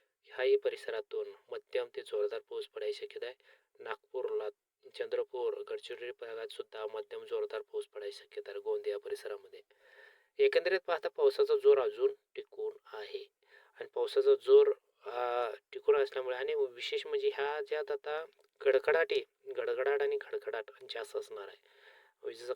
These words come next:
कडकडाटानं वीज पडण्याची शक्यता सुद्धा जास्त असणार आहे असं दिसून येते.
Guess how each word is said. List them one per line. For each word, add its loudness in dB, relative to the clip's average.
कडकडाटानं -2
वीज -6
पडण्याची -8
शक्यता -6
सुद्धा -8
जास्त -10
असणार -12
आहे -8
असं -12
दिसून -12
येते. -10